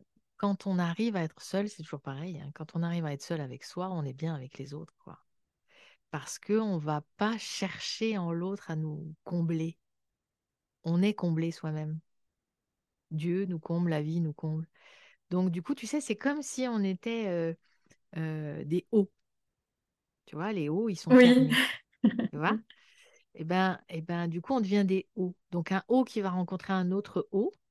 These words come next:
Speaker 1: ça fait l'infini. Tu vois, ça fait des jolies lunettes pour voir aussi, euh, <laughs> la vie différemment. Mais si on est des C, tu vois, on est ouvert à moitié, on va attirer un autre C.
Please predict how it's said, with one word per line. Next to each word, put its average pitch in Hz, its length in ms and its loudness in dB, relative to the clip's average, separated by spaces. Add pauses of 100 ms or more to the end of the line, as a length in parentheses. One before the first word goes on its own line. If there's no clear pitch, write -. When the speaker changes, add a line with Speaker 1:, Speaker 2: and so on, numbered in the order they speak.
(160)
Speaker 1:
ça 185 200 -8
fait 214 160 -2
l'infini. 202 580 -2 (880)
Tu 165 100 -18
vois, 165 160 -12
ça 165 120 -12
fait 156 100 -4
des 160 120 -2
jolies 175 260 0
lunettes 165 360 -4
pour 143 160 -10
voir 147 180 -8
aussi, 151 420 -14
euh, - 140 -14
<laughs> - 400 -12
la 175 120 8
vie 160 160 2
différemment. 143 520 -6 (640)
Mais 185 320 0
si 233 220 -2
on 233 140 2
est 196 100 4
des 165 160 4
C, - 380 -2 (1200)
tu - 80 -8
vois, 208 80 -4
on 170 60 -4
est 143 60 -6
ouvert 202 340 -2
à 170 60 -2
moitié, 147 400 -8 (800)
on 165 140 -2
va 208 360 2 (220)
attirer 214 460 2
un 208 180 2
autre 240 300 -2
C. 208 340 -8